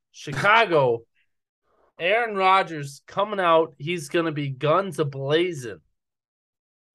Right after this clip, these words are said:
And he's gonna take it to Chicago. Home opener.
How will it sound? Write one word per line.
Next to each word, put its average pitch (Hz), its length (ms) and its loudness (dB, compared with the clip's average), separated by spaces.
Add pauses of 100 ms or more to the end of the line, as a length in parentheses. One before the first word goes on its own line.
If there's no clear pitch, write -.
(300)
And 139 100 -10
he's 135 140 -6
gonna 185 220 -2
take 180 240 -2
it 190 100 -6
to 170 60 -10
Chicago. 147 800 -2 (560)
Home 208 340 0
opener. 139 640 -6